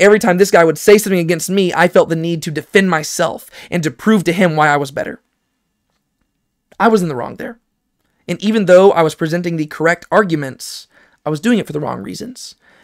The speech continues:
And I recognized that, and now I rein myself in whenever I feel this desire to debate, because I want to make sure that I am not violating what Jesus says right here.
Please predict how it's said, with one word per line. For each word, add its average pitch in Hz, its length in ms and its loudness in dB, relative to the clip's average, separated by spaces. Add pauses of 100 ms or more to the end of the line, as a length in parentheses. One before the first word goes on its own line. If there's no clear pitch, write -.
(120)
And 165 120 -4
I 196 100 8
recognized 175 540 2
that, 139 300 -6 (200)
and 175 180 0
now 214 300 6
I - 160 4
rein 170 340 2
myself 160 400 -2
in 170 200 0
whenever 151 260 0
I 147 80 0
feel 156 240 -2
this 147 140 -6
desire 147 340 -2
to 151 120 -4
debate, 165 440 0 (240)
because 165 260 -2
I 190 120 0
want 214 140 2
to 175 40 -2
make 160 200 -2
sure 196 480 2 (400)
that - 200 0
I 180 120 6
am 190 140 2
not 196 200 0
violating 170 600 0
what - 100 -10
Jesus 202 360 -4
says 220 280 0
right 156 200 0
here. 240 340 -4